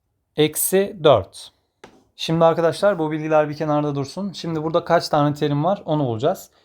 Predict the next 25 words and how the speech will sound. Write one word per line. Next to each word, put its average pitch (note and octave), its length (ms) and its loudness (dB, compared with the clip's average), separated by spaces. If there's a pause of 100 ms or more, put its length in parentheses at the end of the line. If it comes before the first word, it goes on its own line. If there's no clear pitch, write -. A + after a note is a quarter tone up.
(220)
Ya C#3 120 -2
kaç F3 240 2
terim F3+ 280 -2
olduğunu E3+ 320 -2
bulmak E3+ 280 -4
için - 180 -10
yapmanız D#3+ 400 -2
gereken D#3 320 -2
şey D3+ 200 -4
zaten D3 320 0
çok D3+ 220 -12
basit. C#3 400 -10 (420)
Şimdi E3+ 260 -2
burada F3 380 2 (180)
eksi D3+ 300 -4
üç F3 160 -4
ile F3+ 120 4
başlamışız D3+ 580 0
değil C3 120 0
mi? A#2 120 -4
Eksi C#3+ 280 -6
üç - 180 -10
bizim D#3 220 -4
başlangıç C#3+ 540 0
noktamız. A#2 560 -8